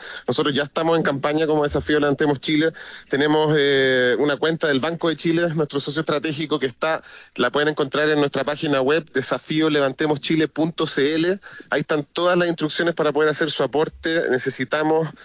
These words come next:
activar esta campaña. Eh, remecer el corazón de los chilenos que nos escuchan. Ha estado muy, muy lenta la recaudación y hay familias acá en la Araucanía Norte que lo perdieron todo y que van a necesitar un empujón importante para poder salir adelante y reconstruir sus hogares y sus vidas.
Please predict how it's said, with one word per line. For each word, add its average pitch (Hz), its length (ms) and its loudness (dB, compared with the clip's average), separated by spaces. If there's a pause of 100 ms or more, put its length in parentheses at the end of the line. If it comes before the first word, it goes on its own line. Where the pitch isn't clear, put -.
activar 131 440 0
esta 156 180 -4
campaña. 156 640 0 (520)
Eh, 117 400 2 (200)
remecer 147 420 0
el 160 80 0
corazón 156 320 0
de 160 80 0
los 151 100 0
chilenos 160 360 0
que 160 100 0
nos 139 80 2
escuchan. 160 500 0
Ha - 40 0
estado 151 260 0
muy, 170 300 2
muy 165 240 0
lenta 156 420 0
la 143 80 0
recaudación 143 640 0 (440)
y 127 320 2
hay 139 160 2
familias 147 580 2
acá 143 160 0
en 147 80 2
la 143 60 2
Araucanía 139 480 0
Norte 143 420 -2
que 135 320 2
lo 127 100 0
perdieron 131 380 0
todo 147 260 2
y 139 40 -2
que 135 60 0
van 139 100 2
a 139 40 2
necesitar 135 460 -2
un 139 80 -2
empujón 147 520 -2
importante 151 760 -4 (260)
para 135 200 0
poder 139 340 2 (160)
salir 139 320 0
adelante 143 560 0
y 135 60 2
reconstruir 131 440 0
sus 139 180 0
hogares 131 300 2
y 131 60 0
sus 127 160 -2
vidas. 117 260 0